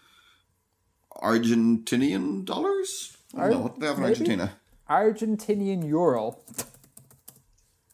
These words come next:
Speaker 2: It's the Argent-, Argentine peso.
Speaker 1: Argentine
Speaker 2: Um,
Speaker 1: peso.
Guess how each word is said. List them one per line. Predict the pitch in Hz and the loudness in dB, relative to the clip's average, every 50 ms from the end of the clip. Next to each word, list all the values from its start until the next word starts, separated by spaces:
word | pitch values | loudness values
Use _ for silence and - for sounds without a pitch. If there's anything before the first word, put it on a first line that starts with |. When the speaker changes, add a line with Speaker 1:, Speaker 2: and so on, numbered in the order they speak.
| _ _ _ _ _ _ | _ _ _ _ _ _
Speaker 2:
It's | 156 139 - | -10 -8 -6
the | 214 180 | -4 0
Argent-, | 196 220 233 233 220 220 214 208 202 196 - - | 4 4 4 4 2 0 -4 -6 -6 -8 -8 -4
Argentine | 180 220 233 220 220 190 - - 202 202 196 185 170 | 0 0 0 0 0 -2 -4 -6 -6 -6 -6 -8 -8
peso. | - - 196 180 - - - 104 - - - _ _ _ _ _ _ _ _ _ _ _ _ _ _ _ _ _ _ _ _ | -8 -8 -6 -6 -6 -8 -8 -10 -10 -12 -16 _ _ _ _ _ _ _ _ _ _ _ _ _ _ _ _ _ _ _ _
Speaker 1:
Argentine | 107 107 113 113 113 120 110 113 107 98 - | 0 2 2 2 2 0 0 0 0 0 0
Speaker 2:
Um, | - | -2
Speaker 1:
peso. | 127 127 127 131 - - - - - - - 107 | -4 -8 -12 -12 -12 -10 -10 -12 -10 -10 -12 -12